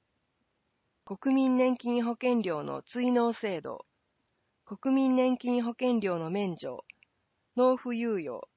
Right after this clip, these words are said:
学生納付特例を受けた期間があると、保険料を全額納めた時に比べ、老齢基礎年金の年金額が少なくなります。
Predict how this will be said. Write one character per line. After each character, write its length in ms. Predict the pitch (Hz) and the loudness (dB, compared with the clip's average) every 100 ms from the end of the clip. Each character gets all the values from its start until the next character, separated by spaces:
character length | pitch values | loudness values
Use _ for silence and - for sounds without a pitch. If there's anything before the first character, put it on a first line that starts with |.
| _ _ _ _ _ _ | _ _ _ _ _ _
学 220 | - 190 - | -14 -12 -2
生 240 | 262 254 | 2 4
納 240 | 247 247 | 4 2
付 140 | 240 240 | 0 -4
特 260 | 262 247 | -6 -2
例 180 | 202 180 | -2 -2
を 160 | 170 175 | -2 -4
受 160 | 220 | -4
け 40 | 220 | -6
た 120 | 165 | -6
期 140 | - | -8
間 260 | - 226 196 | -4 -2 -2
が 140 | 170 | -4
あ 60 | 170 | -8
る 120 | 156 | -10
と、 240 | - - - - _ _ | -12 -14 -14 -20 _ _
保 100 | 214 - | -14 -2
険 240 | 269 240 | 0 2
料 220 | 202 175 | 0 -2
を 120 | 170 | -2
全 220 | 170 233 247 | 2 2 2
額 280 | 240 - | 0 -2
納 220 | 220 262 240 | -4 -2 -2
め 100 | 208 | -2
た 120 | 185 | -6
時 220 | 190 180 | -10 -8
に 120 | 156 | -10
比 60 | - 165 160 | -8 -8 -8
べ、 200 | 156 160 - _ _ - | -8 -10 -12 _ _ -2
老 240 | 233 247 | 2 4
齢 180 | 247 240 | 4 2
基 80 | - | 0
礎 200 | 247 240 | 0 2
年 240 | 254 240 | 2 0
金 280 | - 165 156 | -4 -8 -8
の 160 | 147 - | -8 -2
年 240 | 214 240 | 0 0
金 240 | 226 254 233 | 0 0 0
額 260 | 185 - | -2 -6
が 120 | 165 | -10
少 240 | 160 - 226 | -10 -2 0
な 120 | 233 | 0
く 120 | - | -2
な 120 | 190 | -4
り 100 | 156 | -4
ま 140 | 147 143 | -8 -12
す。 180 | - | -14